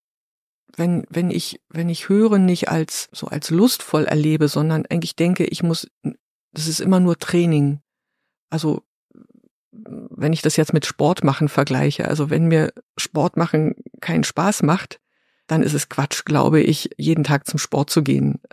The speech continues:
Dann muss ich mir was suchen, was mir Spaß macht und vielleicht was auch mit Bewegung zu tun hat. Und so würde ich das fürs Hören lernen auch zu verstehen, äh, auch verstehen ist.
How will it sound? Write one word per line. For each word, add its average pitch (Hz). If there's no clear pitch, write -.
Dann 156
muss 156
ich 156
mir 156
was -
suchen, 160
was -
mir 151
Spaß -
macht -
und 143
vielleicht 147
was 147
auch -
mit 147
Bewegung 143
zu -
tun 143
hat. 127
Und -
so 143
würde -
ich 151
das -
fürs -
Hören 170
lernen 143
auch -
zu -
verstehen, 143
äh, 156
auch -
verstehen 147
ist. -